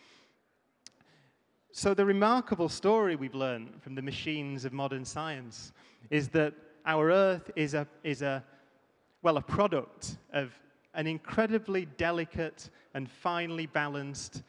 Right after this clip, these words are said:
series of steps. You need a universe thirteen point seven billion years old because you need generations of stars to make carbon.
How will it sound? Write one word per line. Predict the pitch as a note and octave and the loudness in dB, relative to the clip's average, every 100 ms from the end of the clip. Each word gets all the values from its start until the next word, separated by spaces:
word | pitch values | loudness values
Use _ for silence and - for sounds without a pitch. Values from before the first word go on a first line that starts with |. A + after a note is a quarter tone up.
| _ | _
series | - - C#3+ C3+ C#3 B2+ | -10 -4 -2 -2 -2 -4
of | C3 | -8
steps. | - D3+ C3+ - - - - - | -4 -2 -2 -6 -14 -14 -16 -6
You | E3+ F3+ | 0 4
need | G#3+ A3 G#3 | 4 4 2
a | |
universe | F#3 G3+ G3 C#3+ B2 A#2 - | -2 -2 -2 -2 -6 -8 -6
thirteen | C#3+ C3 C3+ B2+ | -4 -4 -4 -6
point | C#3+ C3 | -6 -6
seven | B2 C#3 C3+ | -6 -6 -4
billion | B2+ C3 B2+ B2+ | -2 -2 -2 -4
years | C3 B2+ | -4 -2
old | C3 C#3 C#3 | -2 -2 -4
because | D3 E3 D#3+ | -2 -2 -2
you | |
need | E3 E3 - | -2 -2 0
generations | E3+ D#3+ D#3 D#3 C3 D3 C#3+ | 0 2 0 -2 -4 -8 -8
of | |
stars | - - D#3 D3+ D3 | -10 -4 -2 -2 -4
to | - C#3+ | -8 -6
make | D3 - | -6 -4
carbon. | - D#3+ D#3 B2 | -2 0 -2 -6